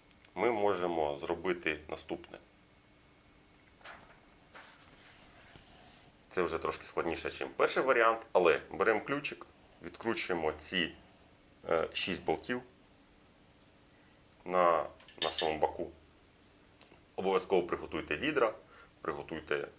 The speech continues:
е, тряпки, тому що там буде об'єм води еквівалентним, е, вашому баку. Якщо він на п'ять літрів, то буде п'ять літрів води. Якщо на десять, буде десять. Е, цього не потрібно лякатися.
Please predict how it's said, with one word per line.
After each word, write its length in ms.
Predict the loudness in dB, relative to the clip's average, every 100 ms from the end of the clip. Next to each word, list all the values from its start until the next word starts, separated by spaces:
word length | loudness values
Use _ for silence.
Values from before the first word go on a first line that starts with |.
| -16 -8
е, 220 | -6 -6 0
тряпки, 500 | 2 2 0 -6 -6 -14 -20 -20 -10
тому 160 | -6 -4
що 120 | -4
там 260 | -2 -2
буде 360 | 0 2 4 4 0 -20 -20 -20 -8
об'єм 380 | -4 0 2 2
води 280 | 2 2 0 -2
еквівалентним, 680 | -6 0 4 4 4 2 0 -4 -20 -12 -2
е, 280 | 2 4 2
вашому 500 | 0 0 0 -6 2
баку. 360 | 2 2 -10 -12
Якщо 240 | -10 -4 -2
він 120 | 0
на 80 | 2
п'ять 260 | 4 4
літрів, 360 | 0 -4 -6 -4
то 80 | -4
буде 220 | -2 0
п'ять 280 | 4 4 2
літрів 260 | -6 -4
води. 280 | -4 -4 -8 -10 -12 -8
Якщо 240 | -4 0
на 100 | 2
десять, 320 | 2 0 -2
буде 260 | -4 0 0
десять. 400 | 2 -2 -2 -14 -20 -20 -20 -20 -20 -20 -20 -20 -20 -4 2
Е, 260 | 4 4
цього 280 | 0 0 2
не 80 | 2
потрібно 340 | 2 2 4
лякатися. 440 | 2 2 -2 -4